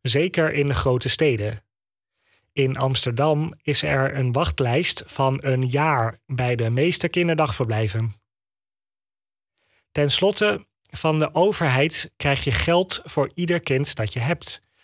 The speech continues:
Dat noemen we kinderbijslag. Hoeveel kinderbijslag je krijgt is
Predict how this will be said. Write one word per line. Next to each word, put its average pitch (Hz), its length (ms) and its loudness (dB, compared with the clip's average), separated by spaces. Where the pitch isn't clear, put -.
Dat 175 160 -2
noemen 170 280 2
we 156 260 0
kinderbijslag. 123 1120 0
Hoeveel 143 540 0
kinderbijslag 147 800 0
je - 140 -4
krijgt 135 480 -2
is 143 360 0